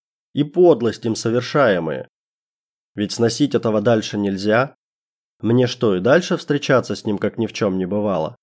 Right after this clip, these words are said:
Жать ему руку, кивать в знак приветствия, не имея права выразить ему своё презрение? Генерал Барковский, убито. Да, это необходимо, поручик,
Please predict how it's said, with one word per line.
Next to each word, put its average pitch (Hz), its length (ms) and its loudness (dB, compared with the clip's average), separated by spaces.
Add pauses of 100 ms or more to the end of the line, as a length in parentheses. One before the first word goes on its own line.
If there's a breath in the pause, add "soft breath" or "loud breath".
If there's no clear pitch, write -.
(340)
Жать 110 320 0
ему 107 220 2
руку, 123 440 0 (380)
кивать 117 340 0
в 107 40 -6
знак 127 240 0
приветствия, 120 680 0 (360)
не 110 180 2
имея 127 260 4
права 123 360 4
выразить 117 440 0
ему 120 160 0
своё 117 320 0
презрение? 120 720 0 (1200)
Генерал 113 500 2
Барковский, 110 800 -2 (140)
убито. 101 600 -4 (600)
Да, 120 540 4
это 123 220 4
необходимо, 117 840 2
поручик, 92 680 -4